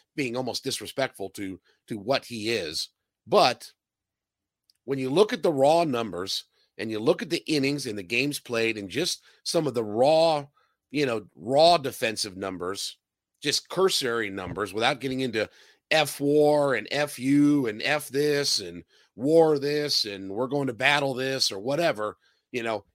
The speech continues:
if you just look at the raw numbers, hundred and fifty innings with five errors and sixty-one chances and eight double plays versus a hundred eleven innings with no errors,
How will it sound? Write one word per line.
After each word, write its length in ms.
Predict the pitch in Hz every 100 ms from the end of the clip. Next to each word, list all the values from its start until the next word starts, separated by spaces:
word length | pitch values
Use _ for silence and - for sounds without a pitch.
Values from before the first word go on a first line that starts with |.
| -
if 60 |
you 60 | 127
just 340 | 139 208 -
look 200 | 170 175
at 100 | 147
the 100 | 123
raw 480 | 101 120 143 139 143
numbers, 720 | 110 131 135 92 85 90 - - _ _ _ _ _ _ -
hundred 280 | 156 190 185
and 160 | 139
fifty 460 | - 170 - 147 147
innings 400 | 143 110 104 - _ _ -
with 160 | 113
five 360 | - 139 151 131
errors 340 | 143 135 110
and 100 | 104
sixty-one 480 | - 139 131 127 123
chances 440 | - 131 131 92
and 100 | 95
eight 160 | 107 120
double 240 | 120 107
plays 500 | 98 131 131 92 - - _ _ _
versus 320 | 120 117 107
a 60 | 101
hundred 300 | 101 156 139
eleven 440 | 117 110 175 165
innings 480 | 117 110 98 107 - - _ _
with 300 | 113 123 110 _ _
no 340 | 92 127 185
errors, 580 | 196 104 104 95 107 -